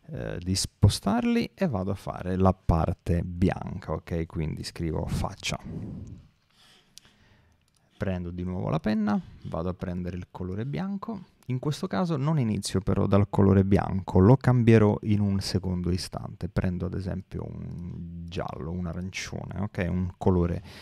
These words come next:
ben visibile. E inizio a fare la faccia. Ok,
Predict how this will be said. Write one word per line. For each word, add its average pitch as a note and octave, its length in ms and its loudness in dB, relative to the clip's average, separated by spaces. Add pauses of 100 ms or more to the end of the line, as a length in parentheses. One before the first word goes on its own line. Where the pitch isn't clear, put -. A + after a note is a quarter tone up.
(240)
ben F#2 360 0
visibile. F2 580 -2 (1300)
E C#3+ 320 -2
inizio G2 640 -4 (1080)
a A#2 80 -2
fare E2 300 -8
la D#2+ 120 -8
faccia. - 420 -18 (2000)
Ok, C#3 360 -6